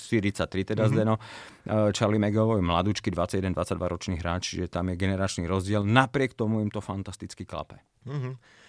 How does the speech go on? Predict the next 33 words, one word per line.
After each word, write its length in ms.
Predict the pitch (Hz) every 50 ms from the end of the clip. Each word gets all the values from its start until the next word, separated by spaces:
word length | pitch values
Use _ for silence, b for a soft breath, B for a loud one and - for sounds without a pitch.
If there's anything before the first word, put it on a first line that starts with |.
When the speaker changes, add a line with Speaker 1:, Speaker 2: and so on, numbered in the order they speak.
| b b -
Speaker 2:
No 160 | 117 117 113
a 160 | 110 104 101
tých 160 | 92 - 107
generačných 480 | 92 120 123 123 117 120 120 - 117 110
rozdielov 480 | 110 113 107 110 120 120 113 104 85
pri 160 | - 104 107 -
pohľade 320 | - 113 117 110 113 107
na 80 | 98 -
slovenských 400 | - 113 117 120 113 - - 113
hokejistov 480 | 107 107 - 110 113 110 - 107 101
v 80 | 104 110
N 80 | 117
H 160 | 117 104 104 98
L 80 | 95
je 80 | 98 110 120
viacero, 400 | 101 98 98 101 - 135 123 110
teda 240 | 95 - 98 95 85 - 92 95
jasne 320 | 95 92 90 - - - -
tým, 240 | - - 101 87 90
že 80 | 107
Zdeno 240 | 104 98 113 117 117
je 80 | 110 107
najstarší, 480 | 104 104 - - 127 - 104 - -
tak 160 | 104 - 101
nad 160 | 101 107 104 101
nimi 240 | 113 113 110 98
všetkými 320 | - 120 113 - - 139 113 98
vyčnieva. 640 | 87 113 123 - - 151 151 147 147 147 147 143 135 B B B B B B B B B -
Situácia 640 | 143 147 - 160 143 139 - - 135 123 113 113 110
so 80 | 104
slovenským 480 | 104 - - 113 117 117 - - 113 110
hokejom 320 | 113 113 - - 131 110 98 95
nie 240 | 101 101 107 120